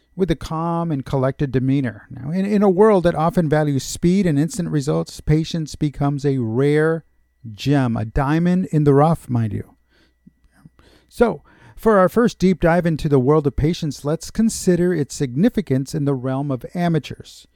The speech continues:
Now, whether you are, you are a budding artist, a novice athlete, or someone just trying their hand at a new skill,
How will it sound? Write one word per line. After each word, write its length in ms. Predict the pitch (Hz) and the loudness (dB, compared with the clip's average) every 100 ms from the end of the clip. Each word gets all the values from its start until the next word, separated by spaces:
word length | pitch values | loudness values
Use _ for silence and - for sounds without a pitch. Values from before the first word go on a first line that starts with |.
| _ _ _ _ _ | _ _ _ _ _
Now, 200 | 175 170 | -4 -4
whether 340 | 185 196 208 | 2 4 6
you 220 | 208 202 233 | 4 4 4
are, 160 | 190 | 2
you 300 | 175 175 226 | 2 2 4
are 200 | 196 180 | 4 2
a 180 | 185 160 | 2 -2
budding 420 | 127 165 180 196 | 0 0 2 0
artist, 580 | 165 151 156 170 156 - | -2 -2 -2 -2 -4 -2
a 180 | 127 123 | -2 0
novice 540 | 127 156 170 180 - | 2 2 2 -2 -2
athlete, 480 | 170 160 - 160 156 | -2 -2 -2 -2 0
or 80 | 143 | -2
someone 380 | - 254 277 240 | 0 0 2 0
just 260 | 226 - _ | -4 -6 _
trying 720 | - - 226 262 262 240 190 | -16 -4 0 2 4 2 0
their 180 | 170 185 | -2 -2
hand 260 | 170 196 | 0 0
at 140 | 196 151 | 0 0
a 60 | |
new 180 | 165 180 | 0 0
skill, 480 | - - 170 175 | 0 0 0 0